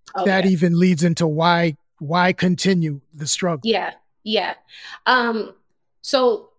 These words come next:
Speaker 1: real quick, just to get back to the other aspect of your marketing question, I was gonna say another personal challenge was just still developing my own sense of confidence and that finding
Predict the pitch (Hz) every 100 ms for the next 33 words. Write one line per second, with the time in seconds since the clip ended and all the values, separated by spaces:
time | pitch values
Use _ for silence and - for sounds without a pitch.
0 | _ _ _ _ _ 208 240 269 277 277
1 | - 226 240 233 214 196 196 226 202 185
2 | - 202 196 185 190 - 190 175 170 180
3 | 175 175 202 202 214 - 196 180 180 180
4 | - 185 185 175 170 180 180 180 180 -
5 | 175 175 190 180 185 - 190 180 180 180
6 | 180 180 185 185 185 196 208 202 208 202
7 | 247 269 - 180 170 - 180 180 185 196